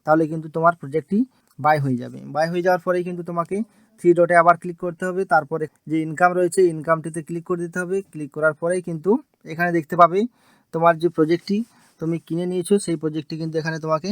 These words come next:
দেখাবে। এখানে কিন্তু একটা ডান অপশন আসবে, এই যে এখানে দেখতে পাচ্ছ ওয়েট লেখা আছে, এখানে ডান অপশন আসবে, এখানে তোমাকে ক্লিক করে নিতে হবে। এই দেখতে পাচ্ছ একটা টাইম দেখাচ্ছে এখানে উনিশ ঘন্টা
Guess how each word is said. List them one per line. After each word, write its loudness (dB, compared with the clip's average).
দেখাবে। 0
এখানে -4
কিন্তু -6
একটা -4
ডান 6
অপশন -4
আসবে, -6
এই -10
যে -10
এখানে -8
দেখতে -10
পাচ্ছ -10
ওয়েট 0
লেখা -2
আছে, -6
এখানে -8
ডান 0
অপশন -10
আসবে, -8
এখানে -4
তোমাকে 2
ক্লিক -2
করে 2
নিতে -2
হবে। -8
এই 4
দেখতে -4
পাচ্ছ 2
একটা -4
টাইম 4
দেখাচ্ছে 0
এখানে -4
উনিশ -4
ঘন্টা -4